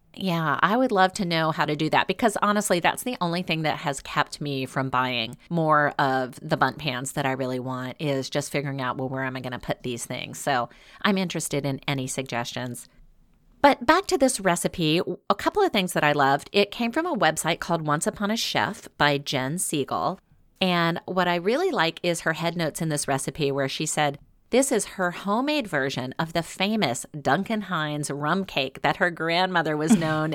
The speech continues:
Speaker 1: near and far for.
Speaker 2: So talk about nostalgia again.
Speaker 1: Yeah, I love anything that is a recreation of a restaurant dessert or a box dessert or something that has gained some notoriety or attention.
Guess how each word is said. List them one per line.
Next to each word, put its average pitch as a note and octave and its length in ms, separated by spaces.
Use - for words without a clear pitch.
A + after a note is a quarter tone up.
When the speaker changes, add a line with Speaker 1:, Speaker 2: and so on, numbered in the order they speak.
Speaker 1:
near E3+ 440
and E3+ 220
far C#3+ 400
for. B2 460
Speaker 2:
So E3+ 200
talk G#3 280
about F3+ 240
nostalgia E3 600
again. E3 500
Speaker 1:
Yeah, F#3 420
I C#4+ 160
love C#4 240
anything G#3+ 500
that E3+ 160
is E3 200
a D3+ 200
recreation E3 920
of C#3+ 580
a C#3 420
restaurant G3 760
dessert F3+ 640
or D3 280
a C#3 120
box F3+ 360
dessert E3+ 540
or G3+ 80
something A#3 360
that F#3+ 100
has F3+ 100
gained E3 260
some E3 220
notoriety D#3 840
or D#3 120
attention. D3+ 640